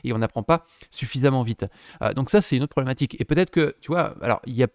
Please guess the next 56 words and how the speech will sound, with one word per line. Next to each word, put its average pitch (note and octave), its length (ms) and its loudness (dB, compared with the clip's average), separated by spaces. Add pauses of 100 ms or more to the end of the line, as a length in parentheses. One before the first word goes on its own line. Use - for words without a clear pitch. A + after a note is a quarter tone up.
(120)
il C3 80 -8
y A#2 60 -6
a, - 40 -6
il - 60 -4
y A#2+ 40 0
a A2 40 -2
plusieurs D#3 340 2
objectifs, C3+ 360 0
parce - 80 -14
que - 80 -6
là, B2+ 100 2
je - 80 -8
te - 60 -2
parle C3+ 280 0
de A2 60 -4
rentrer G#2+ 300 -4
dans A#2+ 80 -2
des A2 100 0
milieux A2 260 0
professionnels, A#2+ 680 -2 (280)
mais A2 60 -2
notamment, C3+ 300 0
il D#3+ 80 2
y - 20 6
a G#2 40 2
plusieurs A#2 300 -4
objectifs A#2+ 400 -2
à A2 60 0
vouloir G#2+ 380 -2
apprendre C#3 480 -2
à G#2+ 180 -2
développer A2 400 -2
par A2 160 -2
soi-même. G#2+ 300 -6 (320)
Ça C3+ 120 0
peut - 120 0
être, D3+ 320 2 (280)
euh, G#2 60 2
tout - 100 -8
simplement C3+ 280 -4
le C3+ 240 0
fait D3 260 2
de A2 120 -2
développer B2 420 2
quelque B2 220 -2
chose C3 240 -4
pour G#2+ 120 -8
le A2 120 -2
fun, E3+ 300 2
euh, A2 180 -8
notamment G#2+ 400 -6
tu - 100 -20
pourrais A2+ 220 -2
très - 160 -2
bien C3 180 -2
imaginer, A#2 560 0